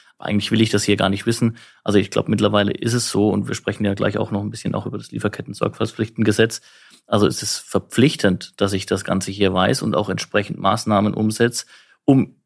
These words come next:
das erst gar nicht, äh, zu weit kommen zu lassen, weil ich glaub, das Schlimmste, was passieren kann, ist, was,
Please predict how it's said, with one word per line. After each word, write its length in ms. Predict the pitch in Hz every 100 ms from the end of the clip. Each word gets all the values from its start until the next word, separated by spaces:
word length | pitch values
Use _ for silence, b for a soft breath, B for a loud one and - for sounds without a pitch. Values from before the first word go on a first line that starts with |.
| _
das 160 | 104 -
erst 240 | 113 -
gar 140 | 107
nicht, 260 | 107 107 -
äh, 160 | 107 -
zu 180 | - 104
weit 200 | 101 -
kommen 300 | 104 101 107
zu 100 | 110
lassen, 340 | 107 - 120
weil 140 | 98
ich 60 | 104
glaub, 160 | - -
das 100 | -
Schlimmste, 320 | 107 104 -
was 160 | 107
passieren 400 | - 107 - 107
kann, 240 | 110 107 -
ist, 220 | - -
was, 260 | 87 -